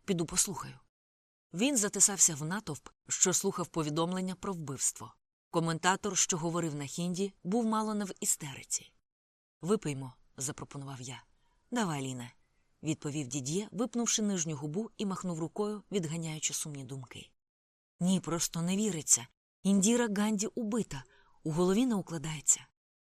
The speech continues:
Кілька місяців тому Ганді наказала узяти штурмом святиню сикських сепаратистів, золотий храм в Амрітсарі.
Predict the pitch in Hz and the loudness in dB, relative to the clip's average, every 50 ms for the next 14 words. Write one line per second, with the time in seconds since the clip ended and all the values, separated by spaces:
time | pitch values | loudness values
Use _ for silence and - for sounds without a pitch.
0 | _ _ _ _ _ - 226 226 208 220 208 214 226 214 - 220 - - 196 165 | _ _ _ _ _ 2 2 2 4 4 4 6 6 4 4 4 4 4 2 2
1 | - 202 190 214 277 285 180 147 175 196 196 180 180 185 185 175 - 170 160 190 | 2 2 2 2 2 0 0 0 0 2 2 2 2 0 0 0 0 0 2 2
2 | 185 185 175 - 180 170 165 185 175 - 165 - - - 208 220 214 208 202 190 | 0 0 -2 -2 0 0 0 0 0 0 -2 -2 0 0 2 2 2 2 2 4
3 | - - - 175 175 - - 208 202 196 185 - - 214 - - - - - 214 | 4 4 4 4 2 2 2 2 2 2 2 2 2 2 4 4 4 2 2 2
4 | - - - - 196 - 202 202 202 - 233 139 - - - - - - _ _ | 2 6 6 6 4 2 -2 -6 -6 -4 -2 -2 0 0 -2 -4 -8 -8 _ _
5 | _ _ _ - 160 156 175 185 180 170 - 180 165 - 170 170 180 196 202 - | _ _ _ 0 2 2 4 4 2 2 0 -4 -4 -4 -4 -4 -4 -4 -6 -8
6 | - 170 170 - - - 190 190 196 196 - - - - 143 131 123 - - - | -10 -10 -10 -8 -6 -4 -2 -2 -2 0 2 4 4 4 2 -2 -10 -12 -16 -20